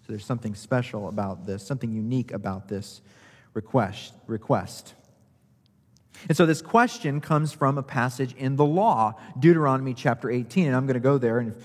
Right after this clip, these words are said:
you can navigate there if you like. Deuter-, Deuteronomy chapter eighteen, verses fifteen through nineteen speaks about this prophet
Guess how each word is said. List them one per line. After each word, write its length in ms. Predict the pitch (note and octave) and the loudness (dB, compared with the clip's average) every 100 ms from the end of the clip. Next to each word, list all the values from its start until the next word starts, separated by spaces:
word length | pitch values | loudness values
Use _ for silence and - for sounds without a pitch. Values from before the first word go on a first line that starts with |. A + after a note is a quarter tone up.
| - - | -20 -10
you 100 | - | -4
can 120 | C3+ A#2 | 0 2
navigate 400 | B2 B2 A#2 A2 | 2 2 -2 0
there 120 | A#2+ | 0
if 100 | G#2+ | 0
you 80 | G#2+ | 0
like. 500 | B2+ A#2+ G#2+ - - - - | 2 2 -2 -10 -20 -20 0
Deuter-, 440 | C#3+ C#3 B2+ - | 4 4 2 -4
Deuteronomy 460 | C3+ C#3+ C#3 B2+ B2 | -2 0 2 0 -2
chapter 400 | - C3 B2+ B2 | 0 0 0 -4
eighteen, 720 | C#3 B2+ - - D#3 B2 B2+ C3 - - | -2 -4 -6 -4 -2 -2 -2 -6 -12 0
verses 300 | C#3 B2+ A2 | 0 0 -12
fifteen 600 | - F3 - D#3+ C3+ B2+ | 2 2 2 -2 0 -2
through 360 | B2+ B2+ A#2+ A2+ | -2 -2 0 0
nineteen 760 | C3 C#3+ A#2+ G#3 G3+ C#3+ C#3+ | 0 0 -4 0 0 0 -4
speaks 560 | G2+ - - G3+ G3 - | -8 -14 0 0 0 -6
about 400 | - B2 B2 B2+ | -4 2 2 2
this 200 | B2 A#2+ | -4 -6
prophet 880 | - - - F3 G#3 - G2 B2+ - | -8 -10 0 0 0 -4 -4 -6 -18